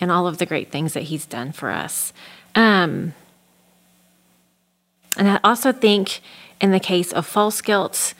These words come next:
it's great to go back and examine just our hearts and our minds and just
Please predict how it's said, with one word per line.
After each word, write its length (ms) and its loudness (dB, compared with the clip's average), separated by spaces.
it's 220 0
great 280 0
to 60 -4
go 140 0
back 460 -2
and 120 0
examine 760 -2
just 180 -4
our 80 2
hearts 400 0
and 160 2
our 100 4
minds 460 2
and 140 2
just 280 -4